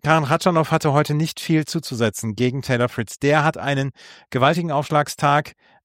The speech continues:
erlebt, hatte im dritten Satz Probleme, weil er wohl eine Blase unterm Fuß hatte und das ihm ja so ein bisschen nicht die Lust genommen hat, aber auf jeden Fall hat es ihm die Konzentration genommen. Den dritten Satz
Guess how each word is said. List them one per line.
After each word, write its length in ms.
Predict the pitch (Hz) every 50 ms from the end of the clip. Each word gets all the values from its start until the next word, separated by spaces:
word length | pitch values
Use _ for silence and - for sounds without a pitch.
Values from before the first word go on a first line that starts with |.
| _ -
erlebt, 520 | 143 139 135 139 147 175 185 - - - - -
hatte 240 | 127 170 - 196
im 140 | 180 156 151
dritten 320 | 131 151 180 196 - 233 175
Satz 240 | 170 156 - -
Probleme, 600 | - - 151 135 123 135 143 156 190 214 190 139
weil 180 | 127 143 160 151
er 260 | - 143 143 139 123
wohl 140 | 143 170 156
eine 180 | 135 143 135 117
Blase 340 | 135 160 156 202 208 160
unterm 220 | 143 120 - 113 104
Fuß 260 | - - 117 - -
hatte 240 | 117 110 - 165 165
und 260 | 139 135 135 127 - _
das 240 | - 147 160 - -
ihm 380 | - 180 156 156 156 160 151 - - - - - - - - _
ja 160 | - 143 139
so 80 | 147
ein 100 | 156 147
bisschen 640 | 143 151 - - 165 151 151 147 143 143 143 139 - - _ _ _ _ _ _ _ _ _ _
nicht 220 | - 123 113 - -
die 60 | 120
Lust 260 | 110 139 160 - -
genommen 300 | 180 160 151 147 151 143
hat, 100 | 143 143
aber 160 | 151 127 127
auf 80 | 123 104
jeden 220 | 123 151 175 196
Fall 420 | - - 160 151 147 147 147 151 - -
hat 220 | 131 139 147 147
es 120 | 147 123
ihm 160 | 143 151 147 135
die 140 | 135 147
Konzentration 720 | - 151 151 135 - 127 - 135 131 - - 170 190 208 160
genommen. 320 | 123 113 110 104 107 107 107
Den 120 | 113 113
dritten 320 | 110 110 170 - - 170
Satz 260 | 143 147 143 - -